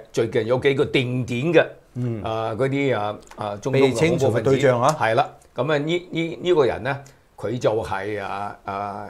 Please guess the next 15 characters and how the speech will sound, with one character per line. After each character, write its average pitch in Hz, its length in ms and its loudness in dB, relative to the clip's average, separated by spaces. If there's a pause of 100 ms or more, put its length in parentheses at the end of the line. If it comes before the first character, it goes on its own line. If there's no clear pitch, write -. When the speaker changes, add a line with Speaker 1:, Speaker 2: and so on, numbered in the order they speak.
(140)
Speaker 1:
真 160 180 2
主 139 120 -2
黨 117 240 -4
嘅， 120 100 -2 (400)
佢 117 180 -4
嘅 107 340 -2
嗰 123 100 -6
啲 127 240 -6 (400)
專 220 220 -4
門 104 180 -6
用 104 160 -8
嚟 87 200 -8
嗰 113 140 -6
啲 120 200 -6
作 - 120 -4